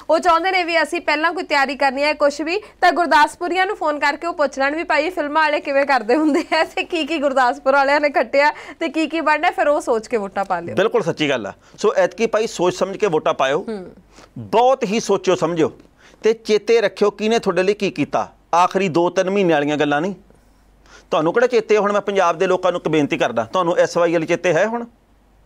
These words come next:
Speaker 2: ਤੁਹਾਨੂੰ ਚੇਤੇ ਹੈ ਕਿ ਚੰਡੀਗੜ੍ਹ ਤੇ ਪੰਜਾਬੀ ਬੋਲਦੇ ਇਲਾਕਿਆਂ ਦੇ ਮਸਲੇ ਵੀ ਹੈਗੇ ਆ? ਤੁਹਾਨੂੰ ਚੇਤੇ ਹੈ ਇੱਕ ਬੇਦਬੀ ਵਾਲਾ ਮਸਲਾ ਵੀ ਹੈ? ਤੁਹਾਨੂੰ ਚੇਤੇ ਹੈ ਇੱਕ ਗੋਲੀਕਾਂਡ ਵਾਲਾ ਮਸਲਾ ਵੀ ਹੈ?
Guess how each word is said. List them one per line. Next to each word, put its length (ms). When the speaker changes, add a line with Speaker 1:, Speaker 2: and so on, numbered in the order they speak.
Speaker 2:
ਤੁਹਾਨੂੰ 240
ਚੇਤੇ 300
ਹੈ 100
ਕਿ 120
ਚੰਡੀਗੜ੍ਹ 460
ਤੇ 120
ਪੰਜਾਬੀ 360
ਬੋਲਦੇ 320
ਇਲਾਕਿਆਂ 320
ਦੇ 60
ਮਸਲੇ 280
ਵੀ 120
ਹੈਗੇ 240
ਆ? 80
ਤੁਹਾਨੂੰ 240
ਚੇਤੇ 320
ਹੈ 80
ਇੱਕ 200
ਬੇਦਬੀ 380
ਵਾਲਾ 140
ਮਸਲਾ 280
ਵੀ 200
ਹੈ? 140
ਤੁਹਾਨੂੰ 240
ਚੇਤੇ 320
ਹੈ 140
ਇੱਕ 120
ਗੋਲੀਕਾਂਡ 500
ਵਾਲਾ 160
ਮਸਲਾ 300
ਵੀ 160
ਹੈ? 180